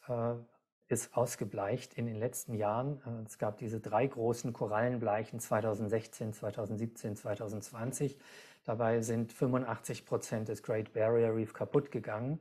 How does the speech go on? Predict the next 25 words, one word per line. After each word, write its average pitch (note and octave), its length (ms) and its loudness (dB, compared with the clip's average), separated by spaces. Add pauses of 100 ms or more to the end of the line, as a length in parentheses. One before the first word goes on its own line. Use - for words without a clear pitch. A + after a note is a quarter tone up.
(680)
Und, A2+ 440 0
äh, G#2+ 240 4
Beispielfoto A#2+ 1300 0
hier. B2+ 360 4 (600)
Ähm, A#2 280 4
das A2 180 2
linke C#3 240 4
Foto C3 400 2
zeigt, A#2+ 560 2
wie A#2+ 60 -4
das A#2 260 2
Riff A#2 240 2
erst G#2+ 300 0
ausgebleicht B2+ 680 4
ist. D3+ 240 2
Also A#2+ 160 0
die A2 120 -4
Korallen A2+ 460 -2
sind A#2+ 140 0
jetzt A#2 220 -2
nicht A#2 160 -6
mehr G#2+ 120 -6
bunt, C#3 320 2
sondern A2 400 -4
weiß, A#2+ 440 4